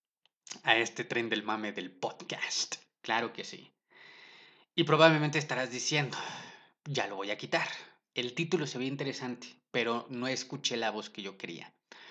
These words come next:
Primero que nada, pues, chinga tu madre. Segundo que nada, pues, la puedes chupar en grande. Tercero que nada, quédate, güey, porque se va a poner bueno. Yo sé, yo sé, estarás diciendo, "Pero, güey, dude,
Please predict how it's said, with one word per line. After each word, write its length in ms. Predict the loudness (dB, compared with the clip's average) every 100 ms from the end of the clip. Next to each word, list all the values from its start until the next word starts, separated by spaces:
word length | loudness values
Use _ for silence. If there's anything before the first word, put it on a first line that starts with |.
| -20 -20 -20 -20 -10 0
Primero 320 | 4 6 6
que 120 | 4
nada, 380 | 2 2 0 -4 -10 -12
pues, 220 | -10 -10 -12 _
chinga 320 | -2 -2 -2
tu 80 | -2
madre. 380 | 2 2 2 0
Segundo 460 | -4 -4 -4 -4
que 100 | -4
nada, 260 | -2 -2 -2
pues, 120 | -6
la 100 | -8
puedes 220 | -8 -10 -10
chupar 260 | -8 -4
en 120 | -4
grande. 260 | -2 -2 -4
Tercero 320 | -6 -4 -4
que 80 | -2
nada, 240 | -2 -2
quédate, 340 | -2 -2 -2 -6
güey, 180 | -8 -14 _ _ _ _ _ -2
porque 260 | -2 -2
se 120 | 0
va 80 | 0
a 60 | 0
poner 220 | -2 -2
bueno. 220 | -4 -6 -12 _ _ _ -16 -14 -12 -14 -14 0
Yo 160 | 2
sé, 160 | 4 4
yo 120 | 2
sé, 240 | -2 -6 -10
estarás 380 | -8 -2 0 0
diciendo, 480 | 0 -2 -2 -4 -4
"Pero, 140 | -4
güey, 360 | 0 0 -2 -6 -18 _ _
dude, 420 | -2 2 2 0